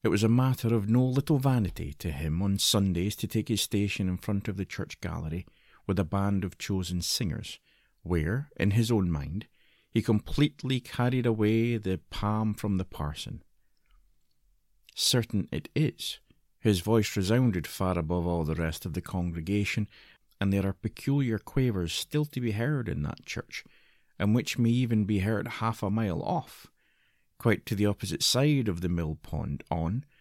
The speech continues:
a still Sunday morning, which are said to be legitimately descended from the nose of Ichabod Crane.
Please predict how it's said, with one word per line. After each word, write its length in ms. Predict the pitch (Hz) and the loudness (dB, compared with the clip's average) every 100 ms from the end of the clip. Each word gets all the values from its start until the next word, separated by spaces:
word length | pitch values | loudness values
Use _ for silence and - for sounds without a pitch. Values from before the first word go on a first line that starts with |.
| _ _ | _ _
a 60 | - | -4
still 380 | - - 123 120 | -4 2 2 2
Sunday 360 | - 123 110 | 2 4 4
morning, 600 | 98 90 90 90 117 131 | 4 2 2 2 2 2
which 180 | 110 - | -2 -4
are 80 | 104 | -4
said 280 | - 113 113 | -2 -2 -2
to 80 | 101 | -2
be 160 | 101 | -2
legitimately 760 | 95 104 - 151 147 147 - 147 | -2 -4 -4 -6 -2 -4 -2 -4
descended 600 | 143 - 110 104 110 110 | -4 -2 -2 0 0 -4
from 180 | - 104 | -2 0
the 60 | |
nose 600 | 101 101 110 117 120 113 107 | 2 2 2 0 -2 -4 -4
of 160 | 90 - | -6 -10
Ichabod 560 | - 101 92 92 - - | -8 -8 -6 -8 -10 -18
Crane. 480 | - 69 69 71 | -14 -12 -12 -16